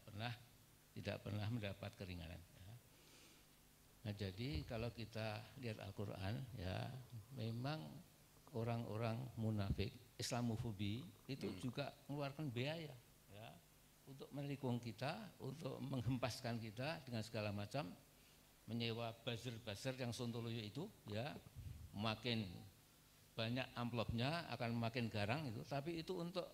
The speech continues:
Speaker 1: me-, me-, apa, mengacak-acak logika yang benar, ya.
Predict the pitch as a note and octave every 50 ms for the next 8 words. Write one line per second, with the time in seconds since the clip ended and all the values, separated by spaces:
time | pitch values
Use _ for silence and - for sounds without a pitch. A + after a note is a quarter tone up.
0 | - C#3+ D3+ E3 D3+ D3+ D3+ D3+ D#3 E3 - - - - - - - - - -
1 | - - - - - C3 C#3 C#3+ D#3 D#3 C3 - A2+ G#2+ G#2+ A#2 A#2+ D3 C3+ C3+
2 | C3 B2+ - C3 G#2 B2 A#2+ - - C3+ C3+ C3 - - - B2 C3 A#2+ A2+ A#2
3 | G#2 - - B2+ A#2+ A#2+ A#2 A#2+ A#2+ A#2 - - - - A#2+ A2+ A2 G#2+ F#2 F#2+
4 | F#2 F#2 F2 - - - - - - - - - - -